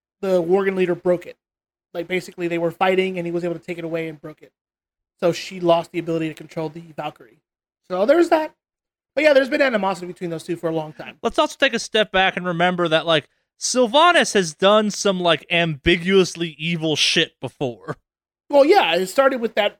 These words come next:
Speaker 1: fucking vile shit that she was launching out there.
Speaker 2: Oh, I mean, like, even in, like, Frozen Throne shit, some of the stuff the Forsaken were getting up to are like, "Huh, that's not neutral."
Speaker 1: Yeah, no. Everyone kinda gets the feeling, well,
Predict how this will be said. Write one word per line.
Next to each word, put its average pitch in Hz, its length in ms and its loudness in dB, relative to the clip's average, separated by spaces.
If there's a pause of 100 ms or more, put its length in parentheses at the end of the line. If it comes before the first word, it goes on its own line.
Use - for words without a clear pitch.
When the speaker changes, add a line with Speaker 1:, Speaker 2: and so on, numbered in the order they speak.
Speaker 1:
fucking 196 480 -4
vile 196 360 4
shit 180 320 -10
that 175 100 -16
she 180 180 -20
was 175 340 -16
launching 180 460 -12
out 165 200 -16
there. 165 220 -12
Speaker 2:
Oh, 220 40 4
I 277 60 4
mean, 311 140 0
like, 247 160 2
even 285 140 -2
in, 262 80 -6
like, 220 140 0
Frozen 220 520 0
Throne 202 420 2
shit, 139 300 -2
some 175 160 -2
of 180 80 -4
the 160 60 -8
stuff - 320 -2
the 165 60 -8
Forsaken 156 580 -2
were 135 100 -6
getting 139 260 -4
up 143 220 0
to 131 180 -2
are 131 80 -2
like, 139 260 0 (340)
"Huh, 233 600 4 (300)
that's 302 280 -2
not 190 340 4
neutral." 202 760 2 (600)
Speaker 1:
Yeah, 185 320 2 (140)
no. 190 380 0 (800)
Everyone 294 320 2
kinda 277 220 2
gets 233 200 -6
the 214 100 -4
feeling, 220 380 -6
well, 247 220 0